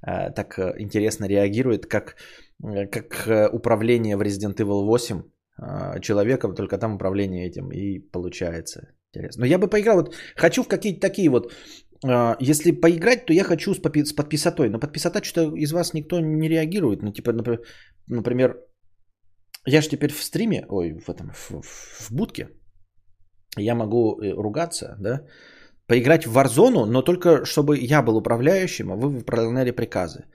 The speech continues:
Ну, естественно, нужно, чтобы у вас были крепкие нервы, и вы не обижались на то, что я говорю. Вот. Warzone, в Wreckfest, если там можно в групповые эти играть. Какие-нибудь гоночки тоже, тоже в групповые.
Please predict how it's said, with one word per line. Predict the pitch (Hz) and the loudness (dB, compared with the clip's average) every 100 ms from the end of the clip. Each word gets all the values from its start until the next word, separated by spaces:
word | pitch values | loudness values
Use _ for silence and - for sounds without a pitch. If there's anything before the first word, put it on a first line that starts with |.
| - _ - | -20 _ 0
Ну, | 131 | 4
естественно, | 151 156 151 143 120 | 4 2 -2 0 0
нужно, | 127 123 | 0 -2
чтобы | - 117 | -6 0
у | |
вас | 120 | 0
были | 113 107 | 2 0
крепкие | 120 120 113 110 | 0 0 0 0
нервы, | 127 107 | 0 0
и | 98 | -2
вы | 107 | -2
не | 104 | -2
обижались | 101 104 104 92 | -2 0 0 -2
на | 90 | -4
то, | 95 | -6
что | - 90 | -4 -6
я | 87 | -4
говорю. | 90 87 - _ _ _ _ _ _ _ _ _ _ _ _ _ _ _ _ _ - | -4 -4 -6 _ _ _ _ _ _ _ _ _ _ _ _ _ _ _ _ _ -10
Вот. | 101 101 98 - _ _ _ _ _ - | -6 -2 -4 -6 _ _ _ _ _ -8
Warzone, | 110 190 123 107 120 113 98 92 - _ _ _ _ _ | 0 0 0 -2 0 0 -4 -8 -16 _ _ _ _ _
в | _ 101 107 | _ -8 0
Wreckfest, | 185 - 127 139 - | 0 0 0 0 0
если | 113 110 | -8 -2
там | 113 | -2
можно | 110 101 98 | -2 -4 -4
в | 98 | -6
групповые | 104 101 107 104 95 90 | -6 0 0 2 0 -2
эти | - | -4
играть. | 90 82 | -6 -4
Какие-нибудь | - - 143 113 | -6 -4 -2 0
гоночки | 117 139 123 - 101 | 2 2 0 -6 -4
тоже, | 110 95 92 | -4 -4 -4
тоже | 104 92 | -6 -6
в | 90 | -6
групповые. | 95 95 92 90 87 | -6 -4 -4 -4 -8